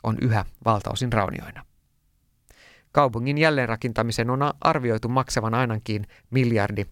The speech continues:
Yhdysvaltain dollaria. Filippiinien hallitus tähtää siihen, että kaupungin jälleenrakentamistyöt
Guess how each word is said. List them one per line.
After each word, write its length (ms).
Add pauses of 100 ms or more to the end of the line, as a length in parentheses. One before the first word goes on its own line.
(220)
Yhdysvaltain 600
dollaria. 400 (1200)
Filippiinien 600
hallitus 500 (220)
tähtää 380
siihen, 280
että 220
kaupungin 420
jälleenrakentamistyöt 1300